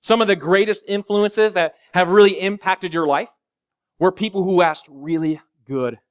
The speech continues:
questions. In fact, Jesus is known as one of the, uh,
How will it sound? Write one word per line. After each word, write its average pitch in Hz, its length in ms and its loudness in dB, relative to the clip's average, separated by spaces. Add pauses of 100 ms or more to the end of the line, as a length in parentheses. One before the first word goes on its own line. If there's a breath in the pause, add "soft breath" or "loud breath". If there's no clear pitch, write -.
(300)
questions. - 360 -12 (760)
In 185 60 0
fact, 185 180 0
Jesus 202 360 -4
is 170 120 -2
known 180 280 -2
as 151 120 -6
one 170 160 -4
of 156 60 -4
the, 143 160 -2
uh, 123 120 -2